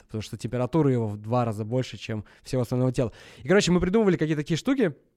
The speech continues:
интересные и, э, провели там семь дней, э, э, увидели северное это сияние. Смешно, что мы снимали на северное сияние,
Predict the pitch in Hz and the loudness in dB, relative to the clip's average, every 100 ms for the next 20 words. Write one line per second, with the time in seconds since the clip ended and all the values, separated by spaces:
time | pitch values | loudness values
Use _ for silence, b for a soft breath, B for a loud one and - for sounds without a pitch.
0 | _ _ _ - 151 151 175 175 - 143 | _ _ _ -4 0 2 4 4 4 4
1 | 131 139 139 143 147 139 B B B - | 6 6 6 8 6 4 B B B 0
2 | 131 131 131 131 127 123 135 135 160 175 | 4 6 6 8 6 6 4 6 6 4
3 | 120 - 160 143 127 160 196 226 190 127 | 2 2 0 0 2 4 4 4 2 2
4 | 123 120 120 120 117 101 110 123 120 117 | 2 2 0 0 -2 -6 -14 -12 -10 -6
5 | 113 113 - 131 160 156 127 - 143 127 | -6 -6 -6 -2 0 2 0 2 2 2
6 | 117 110 104 123 135 151 156 135 127 B | -2 -4 -4 0 2 2 2 2 0 B
7 | B B B - 139 - 160 156 135 123 | B B B -4 -2 2 2 2 -2 -2
8 | 143 143 156 135 120 107 156 127 120 - | 0 4 4 4 0 0 0 0 -4 -4
9 | 131 185 185 147 | -2 0 0 -2